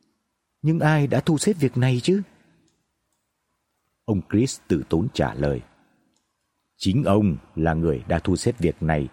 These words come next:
từ nhiều thế kỷ trước." Tôi hốt hoảng. "Tại sao tôi không biết gì về việc này? Tại sao lại là từ nhiều thế kỷ về trước?" Ông Chris gật đầu. "Hiện nay, ông không biết rõ,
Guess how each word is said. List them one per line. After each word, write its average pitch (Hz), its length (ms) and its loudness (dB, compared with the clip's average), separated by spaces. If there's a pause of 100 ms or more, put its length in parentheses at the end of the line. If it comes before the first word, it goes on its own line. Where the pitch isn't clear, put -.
từ 85 240 0
nhiều 87 320 2
thế 104 220 2
kỷ 78 140 -2 (100)
trước." 113 180 0 (1200)
Tôi 113 260 2
hốt 120 220 0
hoảng. 82 280 2 (1000)
"Tại 135 140 2
sao 131 340 2
tôi 131 180 0
không 143 140 0
biết 180 180 0
gì 98 160 2
về 92 140 2
việc 101 220 0
này? 95 240 0 (520)
Tại 113 140 -2
sao 107 320 0 (200)
lại 101 160 -2
là 98 120 0
từ 113 160 0
nhiều 104 320 2
thế 151 200 2
kỷ 87 140 -2
về 101 160 2
trước?" 175 280 0 (1500)
Ông 92 160 -4 (120)
Chris 110 400 0
gật 90 260 0
đầu. 76 240 0 (1000)
"Hiện 92 180 0
nay, 95 340 2 (800)
ông 101 240 0
không 101 240 0
biết 131 140 0
rõ, 101 340 -2